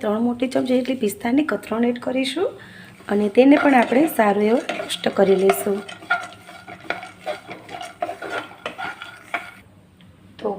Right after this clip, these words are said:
કાજુ, બદામ અને પિસ્તા આપણા સારા એવા રોસ્ટ થઈ ગયા છે, તેને આપણે એક પ્લેટમાં કાઢી લઈશું. તો ત્યારબાદ ફરી આપણે એ જ પેનમાં એક બાઉલ જેટલું મેં કોપરાનું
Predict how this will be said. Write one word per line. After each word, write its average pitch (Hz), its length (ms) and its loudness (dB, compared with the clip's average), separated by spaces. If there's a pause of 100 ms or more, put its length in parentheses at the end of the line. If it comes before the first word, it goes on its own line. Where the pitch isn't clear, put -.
(100)
કાજુ, 214 360 -4
બદામ 247 380 -4
અને 240 180 4
પિસ્તા 226 320 -2
આપણા 240 320 0
સારા 208 240 4
એવા 262 240 6
રોસ્ટ 202 320 4
થઈ 262 220 8
ગયા 262 240 8
છે, 277 180 4
તેને 214 160 6
આપણે 233 240 0
એક 285 160 -10
પ્લેટમાં 226 400 -2
કાઢી 254 240 -2
લઈશું. 269 320 -6 (840)
તો 220 220 0
ત્યારબાદ 247 480 0
ફરી 302 180 4 (120)
આપણે 214 260 0
એ 254 160 6
જ - 240 -6
પેનમાં 202 500 2
એક - 160 0
બાઉલ 254 300 6
જેટલું 262 240 6
મેં 269 260 2
કોપરાનું 226 480 2